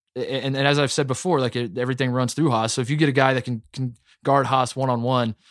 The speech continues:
and you don't have to double down on him and, and force rotations defensively,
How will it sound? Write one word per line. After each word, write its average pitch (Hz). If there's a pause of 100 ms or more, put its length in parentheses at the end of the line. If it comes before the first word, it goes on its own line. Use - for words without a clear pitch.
(300)
and 127
you 135
don't 143
have 131
to 127
double 123
down 120
on 113
him 113
and, 113
and 113 (240)
force 143
rotations 123
defensively, 110